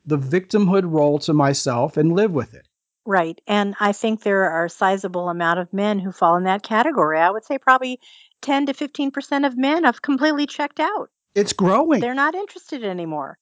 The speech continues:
Speaker 2: They have determined that the risk is too great, that they didn't work, you know,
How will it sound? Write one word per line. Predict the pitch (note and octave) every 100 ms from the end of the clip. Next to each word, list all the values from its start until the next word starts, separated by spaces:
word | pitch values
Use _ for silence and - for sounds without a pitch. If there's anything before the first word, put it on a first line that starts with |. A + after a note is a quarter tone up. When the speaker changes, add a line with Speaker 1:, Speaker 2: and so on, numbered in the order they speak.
| _
Speaker 2:
They | B3 B3+
have | E4 F4+ F4
determined | G4 F4+ D#4+ C4 C4 C4
that | A3 -
the | G3+
risk | G3+ A3 C#4+ -
is | D#4+ -
too | - D4+ C#4
great, | C4 G#3+ F3+ G3+ - _ _ _ _
that | - G3+
they | G3+ B3
didn't | D4+ D4+ C4+
work, | B3 B3+ B3+ B3+
you | C#4
know, | A#3 G#3+ G#3+